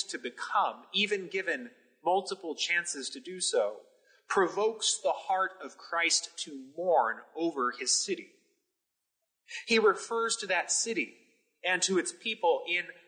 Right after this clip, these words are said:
maternal terms, wishing to gather them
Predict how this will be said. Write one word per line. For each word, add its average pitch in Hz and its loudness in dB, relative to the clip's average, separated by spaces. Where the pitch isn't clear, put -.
maternal 160 -2
terms, - -6
wishing 220 4
to 196 -6
gather 190 2
them 165 -4